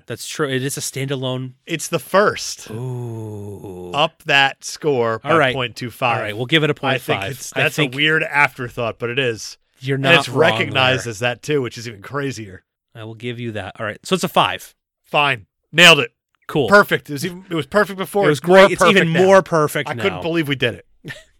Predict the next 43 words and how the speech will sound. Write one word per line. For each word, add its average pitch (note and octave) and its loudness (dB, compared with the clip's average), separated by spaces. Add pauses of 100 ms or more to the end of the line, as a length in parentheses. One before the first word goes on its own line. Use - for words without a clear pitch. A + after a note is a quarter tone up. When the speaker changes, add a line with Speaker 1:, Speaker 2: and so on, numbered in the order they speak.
(180)
Speaker 1:
Good, - -4
good G3 2
for C#3 -2
us. G2 -8
Speaker 2:
Right. - 2
Speaker 1:
We C#3 -4
Speaker 2:
We're A#3 2
the, E3+ 6
Speaker 1:
found D#3+ 4
a D#3+ 4
way. A2+ 0
Speaker 2:
we're C#4 -2
the E3 -2
best. - -10 (760)
I A2+ -20
guess G3 -2
the G#3+ -2
only A3 -2
question G3+ -4
remaining G3+ -4
is, G3+ -6 (280)
what - -2
are F4+ -2
we F#4+ 2
talking C#4+ 2
about C#4+ 0
next F#3+ -2
week? - -20 (160)
Speaker 1:
Oh, D#3+ 2 (160)
we're A#3 4
gonna C#4 2
keep - -4
this - -4
Halloween D#3 -4
train A#2+ -6
moving. A#2+ -4 (160)
Uh, A2 -12
we C3+ -6
got E3 -4
a C#3+ -6
request D3 -6
on C3 -4
Facebook. D#3 -8